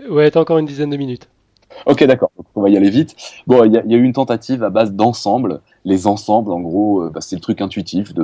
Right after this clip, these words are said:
Speaker 2: un ensemble, c'est un paquet de trucs, quoi. Mais finalement, est-ce que cette définition, elle est assez, euh, assez rigoureuse, justement ? Est-ce qu'on sait bien ce que ça veut dire ? Euh, il y a, euh, quelqu'un qui a, par exemple, posé un jour la mauvaise question du style, euh, « Qu'est-ce que c'est l'ensemble de tous les ensembles ? Est-ce que c'est un ensemble ? »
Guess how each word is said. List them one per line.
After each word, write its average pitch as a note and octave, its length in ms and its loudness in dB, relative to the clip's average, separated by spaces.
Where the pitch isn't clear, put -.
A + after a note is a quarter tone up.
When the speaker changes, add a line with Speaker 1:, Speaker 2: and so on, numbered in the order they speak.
Speaker 2:
un E2 140 0
ensemble, F2+ 340 -2
c'est E2+ 100 -6
un D#2 60 -4
paquet F#2+ 220 -2
de - 80 -6
trucs, - 260 -6
quoi. D#2+ 220 -4
Mais G2 220 6
finalement, G2+ 560 4
est-ce F#2+ 100 -4
que G#2 60 -4
cette G2+ 220 -2
définition, G#2 540 0
elle F#2 100 4
est F2+ 60 2
assez, G2+ 600 4
euh, F2+ 840 -2
assez - 300 0
rigoureuse, A#2 420 6
justement ? G2+ 380 2
Est-ce - 80 -4
qu'on G#2+ 80 -6
sait G#2+ 140 2
bien G#2+ 100 2
ce G#2 80 -4
que A2+ 60 2
ça G#2+ 120 -2
veut A#2 120 4
dire ? G2 240 -2
Euh, F#2 540 6
il F2 80 0
y G2+ 60 6
a, G2+ 260 6
euh, F2 280 -4
quelqu'un F#2+ 260 -4
qui G2+ 80 -4
a, F#2 40 -4
par F2+ 180 -6
exemple, G2+ 220 -2
posé G#2 220 -2
un G2+ 100 0
jour G2+ 180 2
la G2+ 60 2
mauvaise G2 260 0
question A2 480 2
du G2 140 -4
style, A2 360 0
euh, « F2+ 320 0
Qu'est-ce - 180 -2
que G#2+ 80 -2
c'est G#2+ 380 2
l'ensemble G2+ 480 0
de G#2 80 -2
tous - 120 -4
les G#2 140 4
ensembles ? G2 420 -2
Est-ce - 140 -10
que G#2+ 80 0
c'est B2 180 -2
un A#2+ 120 2
ensemble ? » G#2 360 -2